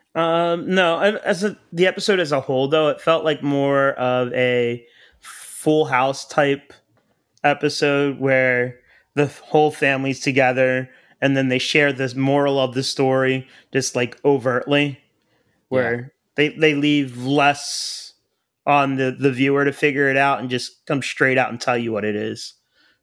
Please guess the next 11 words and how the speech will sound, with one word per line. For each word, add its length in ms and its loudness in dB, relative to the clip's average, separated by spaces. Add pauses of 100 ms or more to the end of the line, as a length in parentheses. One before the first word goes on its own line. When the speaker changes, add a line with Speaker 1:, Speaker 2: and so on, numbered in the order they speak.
Speaker 1:
So, 420 -4 (180)
Speaker 2:
That's 160 -20
Speaker 1:
um, 60 -2
I 80 2
Speaker 2:
interesting. 280 0
Speaker 1:
thought 160 4
it 40 0
was 120 -2
an 100 -2
okay 460 0
episode. 680 -2